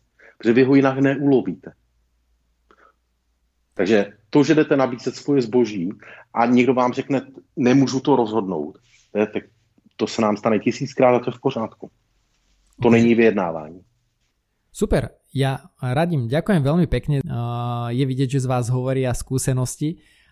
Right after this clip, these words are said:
Speaker 2: a v prípade, že ľudí téma vyjednávania, našich poslucháčov, ak téma vyjednávania zaujala natoľko, že by sa ich chceli venovať viacej a viac do hĺbky a viacej informácií, a kde môžu tieto informácie od vás načerpať, kde vás ľudia nájdú a ako sa k týmto informáciám môžu dostať?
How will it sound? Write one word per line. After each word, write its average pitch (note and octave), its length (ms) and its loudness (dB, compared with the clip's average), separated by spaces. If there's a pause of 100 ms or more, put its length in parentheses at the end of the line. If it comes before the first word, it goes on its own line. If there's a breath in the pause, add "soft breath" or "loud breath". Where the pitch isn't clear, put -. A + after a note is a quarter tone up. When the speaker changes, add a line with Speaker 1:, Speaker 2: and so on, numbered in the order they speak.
Speaker 2:
a B2 480 -4 (480 soft breath)
v - 80 -20
prípade, F#3+ 400 0
že B2 320 -4
ľudí D3 640 0
téma D3 320 0
vyjednávania, B2 800 -4
našich C#3 240 -6
poslucháčov, C#3+ 560 -4
ak A2+ 160 -8
téma C#3 240 -4
vyjednávania B2+ 640 -4
zaujala C#3 560 0
natoľko, C3+ 400 -4
že B2+ 80 -2
by B2 120 -4
sa B2+ 160 -4
ich B2 120 -6
chceli B2+ 240 -4
venovať B2+ 320 -2 (120)
viacej A#2 600 -4
a G#2+ 320 -10 (200)
viac A#2 280 -4
do C#3 120 2
hĺbky D#3+ 440 0
a G#2+ 40 -4
viacej B2 280 -4
informácií, C#3+ 800 -2 (400 soft breath)
a B2+ 160 -6
kde D#3 560 -2
môžu D3+ 560 -2
tieto D3+ 240 -6
informácie D3 520 -4
od C#3+ 120 -2
vás C#3 160 -2
načerpať, D3 800 -4
kde B2+ 240 -4
vás C3+ 200 -4
ľudia C3 280 -2
nájdú C#3 520 -2
a B2 200 -4
ako B2+ 160 -8
sa C#3 80 -6
k C3 160 -8
týmto C3 160 -4
informáciám B2 480 -6
môžu A#2+ 240 -4
dostať? - 400 -8